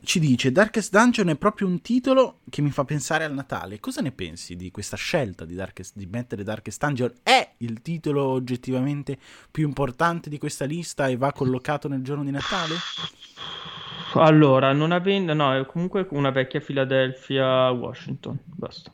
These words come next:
Speaker 2: Cambia.
Speaker 1: Ah, mio,
Speaker 2: Però è
Speaker 1: sì,
Speaker 2: interessante
Speaker 1: sì.
Speaker 2: che l'N B A faccia vedere i vecchi. Parliamo dell'N B A. <laughs>
Speaker 1: Parliamo
Speaker 2: No, non
Speaker 1: dell'N B A,
Speaker 2: adesso, a
Speaker 1: eh,
Speaker 2: parte,
Speaker 1: parliamo
Speaker 2: no,
Speaker 1: dell'N B A.
Speaker 2: adesso, a parte gli scherzi, eh,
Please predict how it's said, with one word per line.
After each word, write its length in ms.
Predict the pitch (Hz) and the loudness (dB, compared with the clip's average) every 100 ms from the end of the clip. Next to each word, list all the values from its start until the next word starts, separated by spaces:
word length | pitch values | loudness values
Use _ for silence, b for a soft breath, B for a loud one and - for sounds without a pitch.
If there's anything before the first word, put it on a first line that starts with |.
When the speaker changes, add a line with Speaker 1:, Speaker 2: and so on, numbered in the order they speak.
| _ | _
Speaker 2:
Cambia. 340 | - - - - | -6 -4 -4 -6
Speaker 1:
Ah, 40 | |
mio, 140 | - 90 | -12 0
Speaker 2:
Però 140 | 185 | 4
è 40 | |
Speaker 1:
sì, 40 | 185 | 4
Speaker 2:
interessante 520 | 160 131 - 143 156 | 4 2 2 0 0
Speaker 1:
sì. 20 | |
Speaker 2:
che 80 | 156 | -2
l'N 160 | 139 139 | 0 2
B 60 | |
A 60 | 156 | 2
faccia 280 | 160 - 135 | 2 0 -2
vedere 380 | 127 127 123 | 2 2 2
i 40 | 127 | 2
vecchi. 880 | 127 123 - 131 123 123 123 131 B B B B B - - - - _ _ - - | 0 -2 -4 -4 -2 -2 -2 -4 B B B B B -10 -10 -14 -20 _ _ -18 -2
Parliamo 320 | 170 160 120 | 0 2 2
dell'N 240 | 120 123 123 | 0 -2 -2
B 240 | 131 - | -4 -6
A. 120 | - - - _ _ - | -12 -18 -20 _ _ -8
<laughs> 800 | - - 180 190 160 - - - | 2 6 6 6 4 2 -6 2
Speaker 1:
Parliamo 280 | - 202 302 | 8 8 10
Speaker 2:
No, 60 | |
non 60 | 190 | 8
Speaker 1:
dell'N 140 | 156 | 6
B 40 | 226 | 6
A, 20 | |
Speaker 2:
adesso, 160 | 269 127 | 4 4
a 60 | |
Speaker 1:
eh, 40 | 135 | 0
Speaker 2:
parte, 340 | 156 180 160 | 0 0 -2
Speaker 1:
parliamo 260 | - 156 170 | -6 -4 2
Speaker 2:
no, 60 | 139 | 2
Speaker 1:
dell'N 80 | 127 | 2
B 40 | |
A. 40 | |
Speaker 2:
adesso, 140 | 131 131 | -2 -4
a 40 | |
parte 240 | 127 131 135 | -10 -8 -8
gli 100 | 131 | -10
scherzi, 560 | - 123 120 - 135 | -8 -8 -8 -8 -8
eh, 600 | 131 139 131 131 131 - | -4 0 2 2 0 -4